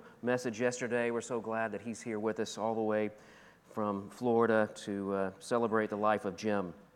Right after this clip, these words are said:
We are going through the book of Jonah. You cannot study Jonah without pausing to address the fact that Jesus himself identified with Jonah. Of all the prophets for Jesus to have picked,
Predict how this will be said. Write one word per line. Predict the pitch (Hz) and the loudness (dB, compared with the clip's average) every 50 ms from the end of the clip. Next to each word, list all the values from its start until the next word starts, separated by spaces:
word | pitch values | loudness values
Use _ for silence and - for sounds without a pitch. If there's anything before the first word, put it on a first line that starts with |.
| _ _ _ _ _ _ _ _ _ _ _ _ _ _ _ - - | _ _ _ _ _ _ _ _ _ _ _ _ _ _ _ -6 4
We | - 160 202 | 8 12 12
are | 208 185 | 12 12
going | 160 147 170 185 202 196 | 12 12 12 12 12 12
through | 190 170 | 10 8
the | 151 139 | 8 8
book | 160 175 165 | 8 8 6
of | 147 | 6
Jonah. | 123 151 175 185 190 170 170 170 - - - - - - - | 10 12 12 12 12 12 10 8 4 -2 -12 -12 -12 -12 -2
You | - 160 185 | 2 4 4
cannot | 185 - - 208 208 226 240 240 226 214 - | 4 4 6 8 10 12 12 12 12 12 12
study | - - - 214 208 208 202 190 170 | 6 10 12 12 12 12 12 12 8
Jonah | 131 120 - 180 185 208 220 190 170 175 185 202 - - - - - - - | 6 8 12 12 12 12 12 12 12 12 12 10 2 -10 -16 -18 -20 -8 4
without | - 175 185 180 180 185 170 160 156 - - | 8 10 10 10 12 12 12 12 12 10 6
pausing | - 175 180 202 226 262 240 170 175 165 160 175 | 6 8 12 12 12 12 12 10 10 8 8 8
to | - - 190 180 170 170 | 6 8 10 10 12 12
address | 151 151 151 120 135 160 175 202 220 - | 12 10 8 8 10 12 12 12 12 10
the | - - | 6 6
fact | - 175 185 196 165 | 8 10 10 10 8
that | 151 | 4
Jesus | 131 - 180 214 214 202 - | 2 4 4 6 6 4 4
himself | - 147 135 - 185 185 196 202 190 - - - - - - - | 4 2 6 10 12 12 12 12 12 8 -4 -10 -12 -14 2 8
identified | - 147 143 135 - 175 196 247 254 254 - 180 139 131 131 139 151 165 170 185 - - - - - - - | 10 10 10 10 10 12 12 12 12 12 10 10 10 10 10 8 6 6 2 0 -2 -6 -12 -20 -20 -20 -6
with | - 139 170 190 196 196 - - | 2 6 8 8 8 6 4 0
Jonah. | 135 131 214 220 254 277 247 185 123 - - - - - - - - - - - - - - - - _ _ _ _ - | 10 12 12 12 12 12 12 12 12 12 8 0 -14 -16 -20 -20 -20 -20 -20 -20 -20 -20 -20 -20 -20 _ _ _ _ -2
Of | - 120 | 4 8
all | 160 190 | 10 10
the | 220 180 | 10 8
prophets | - - 185 190 208 208 - 156 - | 10 12 12 12 12 12 12 8 6
for | - 151 | 6 4
Jesus | 139 123 160 208 220 170 170 156 151 - - | 4 6 6 6 8 8 8 8 8 6 0
to | - - - - 160 151 | -6 -2 2 4 6 8
have | 151 156 147 143 135 - - | 10 10 10 10 10 8 10
picked, | - 214 226 214 214 - - - - | 12 12 12 12 12 8 4 -4 -4